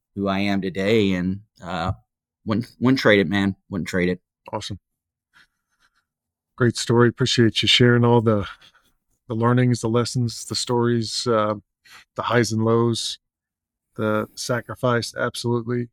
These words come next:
Speaker 2: one hundred percent. You just learn so much
Speaker 1: Yeah.
Speaker 2: out of that, you know?
Speaker 1: Well, thank you, man. Like, this is just, it's really cool. And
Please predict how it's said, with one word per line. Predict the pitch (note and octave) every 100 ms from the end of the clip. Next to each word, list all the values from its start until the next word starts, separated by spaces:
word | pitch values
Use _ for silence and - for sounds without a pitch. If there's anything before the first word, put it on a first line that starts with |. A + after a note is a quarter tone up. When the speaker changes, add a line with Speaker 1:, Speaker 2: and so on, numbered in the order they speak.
| _ _ _ _ _ -
Speaker 2:
one | A2+
hundred | G#2+ G#2
percent. | - G2 - G2+ - _ _ _ _
You | A2+
just | G#2 -
learn | A#2 G#2+
so | - G#2+
much | -
Speaker 1:
Yeah. | D3+ A#2+ G2+
Speaker 2:
out |
of | G2
that, | - - _ _ _ -
you | -
know? | _ _ _ -
Speaker 1:
Well, | D3 D3
thank | F3+ F3+
you, | C3 G2
man. | G2 G2+ G#2
Like, | F#2+ G2+ G2
this | D3+ D#3
is | D3 A#2
just, | A#2+ A2 - _
it's | C3 -
really | A2 A2 B2+ C#3 C3
cool. | - G#2+ G#2+ G2+ G2
And | G#2+ G2+